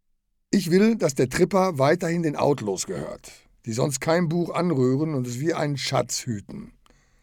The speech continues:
Das ist nix für Bildungsbürger, die sich schon bei Cormac McCarthy vor Angst in die Hosen scheißen. Wie die Leute freiwillig gegen ihre Interessen wählen, so haben sie gefälligst auch gegen ihre Interessen zu lesen. Wie war das noch mit den Fifties?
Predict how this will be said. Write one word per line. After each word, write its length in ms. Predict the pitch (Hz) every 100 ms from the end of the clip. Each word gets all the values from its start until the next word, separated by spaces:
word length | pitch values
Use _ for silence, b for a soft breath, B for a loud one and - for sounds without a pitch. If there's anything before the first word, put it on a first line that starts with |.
| _
Das 140 | - 131
ist 140 | 127
nix 200 | 185 185
für 120 | 156
Bildungsbürger, 880 | 127 147 156 131 131 - 110 107 104
die 140 | 110
sich 160 | 113 110
schon 160 | 135 120
bei 160 | 110
Cormac 400 | 98 123 135 131
McCarthy 560 | 107 101 113 120 135 123
vor 180 | 110 -
Angst 220 | 131 135
in 60 |
die 60 | 120
Hosen 300 | 107 143 123
scheißen. 480 | - 92 85 - - _ _ _ _ _ _ _ _ _ _ _ -
Wie 80 | 143
die 80 |
Leute 320 | 156 160 190 156
freiwillig 600 | 143 175 196 190 180 156
gegen 240 | 170 160
ihre 220 | 147 139
Interessen 600 | 139 127 - 131 - 113
wählen, 560 | 117 127 135 165 226 - b b b
so 220 | b 147 120
haben 180 | 151
sie 120 | 165 175
gefälligst 420 | 143 139 170 -
auch 180 | 175 135
gegen 300 | 139 143 175
ihre 220 | 175 180
Interessen 500 | 175 131 110 107 135
zu 140 | 151
lesen. 560 | 175 185 180 135 - - _ _ _ _ _ _ _ _ _ _ _ _ _ _ _ _ _ _
Wie 180 | 123 143
war 140 | 160 160
das 140 | 139
noch 160 | 131 123
mit 120 | 107
den 140 | 104
Fifties? 600 | - 101 - 78 73 -